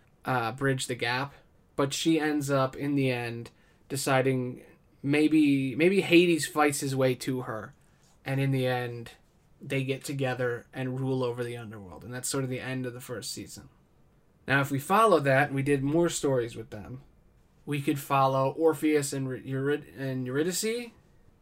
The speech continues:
as they're in love. So Orpheus's battle to try to get through hell and back, and failing horribly. Uh, we could get Achilles and Patroclus,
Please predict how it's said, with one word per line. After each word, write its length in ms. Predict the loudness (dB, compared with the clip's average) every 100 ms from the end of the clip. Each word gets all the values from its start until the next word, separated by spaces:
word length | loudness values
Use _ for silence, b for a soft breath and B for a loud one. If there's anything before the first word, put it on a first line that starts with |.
| -4
as 320 | 0 0 2
they're 240 | 2 4
in 140 | 4 4
love. 240 | 4 2
So 140 | 0 0
Orpheus's 640 | 0 0 0 0 -2 0
battle 380 | 4 6 6 2
to 120 | -2
try 220 | 0 2
to 60 | 2
get 280 | 0 -2 -2
through 380 | -2 0 -2
hell 480 | -4 -2 0 0 -2 -6
and 200 | -6 -2
back, 440 | -2 -2 -4 -12 _ b b b b -8
and 200 | -8 -2
failing 400 | 2 2 2 0
horribly. 640 | 0 0 0 0 -2 -4 b b b b _ -4
Uh, 280 | -2 0 -2
we 120 | -4
could 160 | -4
get 300 | 0 0 0 -8
Achilles 600 | -10 2 6 6 6 4
and 260 | 0 -2 -4
Patroclus, 1040 | -4 0 0 0 -2 -2 -2 -6 -16